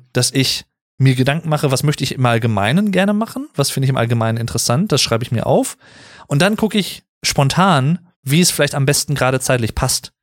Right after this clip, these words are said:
So von wegen, oh, ich hab jetzt irgendwie einen Abend frei, dann geh ich doch in das, in das Restaurant, was ich mir vorher halt rausgesucht hab. Oder heute geh ich jetzt mal ins Museum oder ich geh heute an den Strand oder,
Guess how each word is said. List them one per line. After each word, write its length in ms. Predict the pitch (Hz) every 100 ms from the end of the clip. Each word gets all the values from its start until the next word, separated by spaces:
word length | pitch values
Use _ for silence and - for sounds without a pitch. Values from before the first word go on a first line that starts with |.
| _ _ _ _
So 140 | -
von 180 | - 123
wegen, 240 | 123 120
oh, 120 | - 226
ich 100 | 156
hab 80 |
jetzt 160 | 143 -
irgendwie 240 | 131 135
einen 180 | - 127
Abend 260 | 123 120 120
frei, 360 | - 208 208
dann 180 | 196 160
geh 120 | 156
ich 60 | 170
doch 120 | 180
in 80 | 190
das, 260 | 196 - - _
in 100 | 160
das 220 | 175 170
Restaurant, 540 | 170 - 170 143 104 110
was 180 | 123 113
ich 100 | 120
mir 100 | 123
vorher 320 | - 120 120
halt 220 | 117 -
rausgesucht 500 | 113 - 113 110 -
hab. 160 | 92 - -
Oder 480 | 120 120 104 98 -
heute 880 | - 151 170 165 165 170 170 175 156
geh 140 | 156 180
ich 140 | 185
jetzt 180 | 226 -
mal 320 | 190 202 202
ins 240 | 185 214
Museum 500 | 220 208 190 101 95
oder 280 | - 117 113
ich 160 | 127 -
geh 140 | 143
heute 200 | 160 165
an 60 | 175
den 120 | 196
Strand 440 | - 190 170 120
oder, 260 | - 110 107